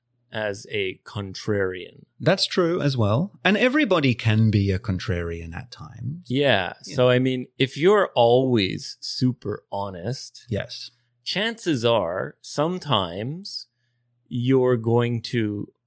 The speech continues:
Speaker 1: rock the boat in a group or stir the pot
Speaker 2: Yeah.
Speaker 1: in a group because, you know, usually when you're in a group, people will agree just because they want things to go smoothly.
Speaker 2: Yes.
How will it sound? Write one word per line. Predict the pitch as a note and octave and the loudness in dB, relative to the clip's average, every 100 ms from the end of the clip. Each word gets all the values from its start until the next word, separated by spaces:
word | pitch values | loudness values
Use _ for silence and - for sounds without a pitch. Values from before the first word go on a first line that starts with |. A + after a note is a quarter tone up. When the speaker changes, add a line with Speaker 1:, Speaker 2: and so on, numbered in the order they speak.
| _ | _
Speaker 1:
rock | G#2+ G#2+ A#2 - A2 | 0 2 2 0 -2
the | A2 G2+ | 2 4
boat | A2+ G#2+ A2+ C#3+ - - _ - | 6 4 2 -4 -10 -12 _ -4
in | G#2 | -2
a | G2 | -2
group | A2 G#2 F#2 - | 2 2 2 -2
or | - F#2 - | -10 -10 -8
stir | - - B2 A#2 A2 | -10 -2 2 2 2
the | G2+ | 0
pot | - A#2+ F#2+ F#2 - - - | -2 -2 -2 -4 -16 -16 -4
Speaker 2:
Yeah. | C#3 C3+ G2 - G1+ - _ - | 2 2 2 -4 -12 -14 _ -4
Speaker 1:
in | A2 | -2
a | G2 | -2
group | A#2+ A#2+ C#3 - | 2 2 2 -2
because, | D3 - G#3+ G#3 G3 E3 - _ _ _ _ _ _ - | -4 2 6 6 4 -4 -18 _ _ _ _ _ _ -10
you | A3 | -4
know, | G#3 G#3 | 0 2
usually | G3+ G3+ F3+ F#3+ F#3 | 0 0 2 6 6
when | F3+ E3+ | 6 2
you're | E3+ | 2
in | E3 | 2
a | D#3+ | 2
group, | C#3+ D#3 D3+ _ - | 2 2 0 _ -8
people | E3+ D#3+ D#3+ D3+ B2+ | -6 0 2 2 2
will | B2+ B2+ C3 - A#2+ | 4 4 4 0 -2
agree | A2+ A2 B2 B2 B2 B2 | -2 0 2 4 4 4
just | A#2+ A#2+ - | 2 0 -2
because | A2+ A#2+ A2 | -2 2 2
they | A2+ G#2+ | 4 2
want | G2+ G#2 G2+ - _ | 4 -2 -4 -6 _
things | - G2+ G2 F2+ - | -6 -4 -4 -8 -8
to | G#2 | -8
go | G2+ F#2 F#2+ | -2 -2 -2
smoothly. | - - - G#2+ G2+ G#2+ G#2 G#2 G2+ A2 G#2+ - _ - | -10 -12 -4 0 2 2 4 4 2 -2 -10 -12 _ -2
Speaker 2:
Yes. | A2 G#2 - - - - - | 2 2 0 -4 -6 -4 -6